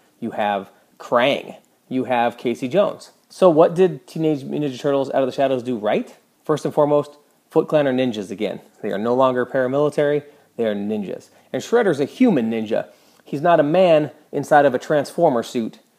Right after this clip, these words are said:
to fight the Turtles. He is very much, uh, a regular dude, uh, who just happens to be really skilled at martial arts and is very intimidating.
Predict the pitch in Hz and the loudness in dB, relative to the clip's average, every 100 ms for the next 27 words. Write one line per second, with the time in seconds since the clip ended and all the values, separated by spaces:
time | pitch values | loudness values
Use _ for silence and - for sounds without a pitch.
0 | _ _ _ 139 - 113 - 123 104 104 | _ _ _ -6 -2 -2 -2 -6 -4 -6
1 | - 143 127 107 101 135 175 175 156 143 | -8 -4 -2 -2 -2 2 4 4 4 2
2 | - - 120 107 101 95 87 - 101 117 | -2 -10 -4 0 0 -2 -6 -10 -6 -2
3 | 123 127 107 113 90 87 _ _ _ - | -2 -2 -4 -6 -8 -12 _ _ _ -12
4 | - 95 82 - - 117 107 113 - 127 | -4 -2 -2 -6 -8 -6 -6 -6 -2 -2
5 | 120 110 113 120 131 131 139 123 123 - | -2 -6 -4 -2 -2 0 0 2 0 0
6 | 120 117 110 117 107 104 107 104 104 98 | 2 2 0 -6 -6 -6 -6 -6 -8 -10
7 | 85 87 | -8 -12